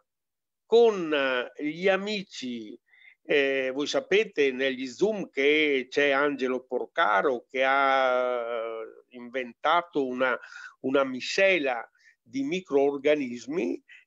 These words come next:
che sanificano, eh, le lagune, sanificano le strade, sanificano i parchi, eccetera.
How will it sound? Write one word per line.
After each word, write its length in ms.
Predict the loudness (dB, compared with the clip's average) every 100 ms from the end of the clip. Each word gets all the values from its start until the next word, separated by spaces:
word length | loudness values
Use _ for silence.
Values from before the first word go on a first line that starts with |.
| _
che 460 | 2 4 4 2 -2
sanificano, 1200 | -4 -2 0 -2 -2 -2 0 0 0 -2 -2 -2 2
eh, 600 | 2 2 0 -2 -4 -6 -4 -4 -4 -6 -6 -8 -8 -10 -18 -20 _ _
le 160 | -2 -2
lagune, 640 | -2 -4 -4 0 2 2
sanificano 800 | 2 0 0 -2 -4 2 2 2
le 100 | 0
strade, 600 | -4 -2 2 2 2 0
sanificano 760 | 0 -2 -4 -6 -6 -2 0 0
i 140 | -4
parchi, 580 | 0 2 2 -2 -14 -14 -14 -16 -16 -6
eccetera. 680 | -4 -2 -2 -2 -2 -4 -4